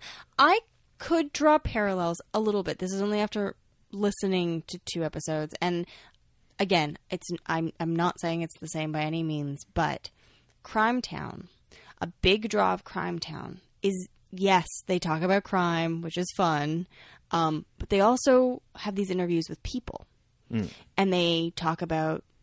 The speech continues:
Speaker 1: how they got in to the crime family and what it means to be part of a crime family. And, and it's really does focus a lot on the people and the people in those cities and why things are happening.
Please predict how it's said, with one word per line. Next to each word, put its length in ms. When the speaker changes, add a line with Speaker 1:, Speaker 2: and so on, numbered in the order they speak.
Speaker 1:
how 340
they 180
got 220
in 280
to 120
the 100
crime 300
family 560
and 80
what 100
it 60
means 420
to 80
be 140
part 220
of 80
a 60
crime 300
family. 560
And, 600
and 160
it's 240
really 320
does 280
focus 300
a 60
lot 260
on 180
the 80
people 440
and 120
the 40
people 320
in 80
those 240
cities 380
and 260
why 680
things 260
are 80
happening. 580